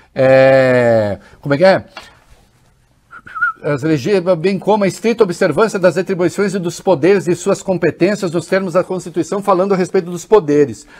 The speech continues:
Aqui é a velha história de que o judiciário estaria se assoberbando além dos seus poderes. Vocês agora são os intérpretes da Constituição?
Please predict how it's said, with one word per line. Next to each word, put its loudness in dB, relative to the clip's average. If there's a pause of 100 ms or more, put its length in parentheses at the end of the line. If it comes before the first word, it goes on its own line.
(100)
Aqui 0
é -4
a 2
velha 0
história 0
de -12
que -14
o -6
judiciário -2
estaria -6
se -10
assoberbando -4 (340)
além -2
dos -8
seus -8
poderes. -2 (220)
Vocês -4
agora -2
são -10
os -12
intérpretes -8
da -8
Constituição? -16